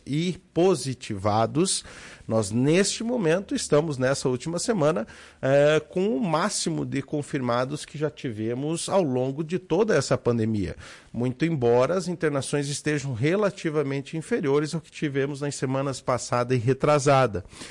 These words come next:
Isso pode ser encarado de diversas formas. A gente acredita que a vacina vem trazendo um efeito em relação à gravidade da doença,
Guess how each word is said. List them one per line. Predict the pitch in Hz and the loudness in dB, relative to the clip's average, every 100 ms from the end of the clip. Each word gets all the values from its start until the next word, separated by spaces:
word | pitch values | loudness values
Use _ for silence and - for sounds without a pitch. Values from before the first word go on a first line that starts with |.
| - - - | -18 -20 -10
Isso | 120 135 - 156 | -4 -4 -2 -4
pode | - 147 135 | 0 0 2
ser | - 143 | 0 0
encarado | 151 135 135 143 143 | 0 2 4 2 0
de | 143 151 | -2 -2
diversas | 131 127 120 160 220 - 120 | -2 0 2 2 0 -2 -4
formas. | - 110 101 120 170 175 - - - - - | -2 0 2 0 -2 -8 -10 -16 -20 -20 -8
A | 110 | -4
gente | 123 135 | -4 -4
acredita | 143 - 147 131 120 185 196 170 | -6 -2 -2 -2 -4 -6 -4 -4
que | - | 0
a | 143 | 2
vacina | 131 123 - 147 143 131 | 2 0 -4 -4 -2 -2
vem | 110 156 | -2 -2
trazendo | 175 - 127 117 135 | -4 -4 -2 -2 -4
um | 135 | -2
efeito | 120 - 135 131 143 | -2 -2 -4 -4 -6
em | 110 | -4
relação | 127 117 - 127 | -4 -4 -4 0
à | 123 | 0
gravidade | 110 123 120 123 104 117 131 175 151 | 2 2 2 -2 -2 0 2 0 -2
da | 117 117 | -2 0
doença, | 104 104 104 110 - 160 196 | 2 2 2 0 0 0 0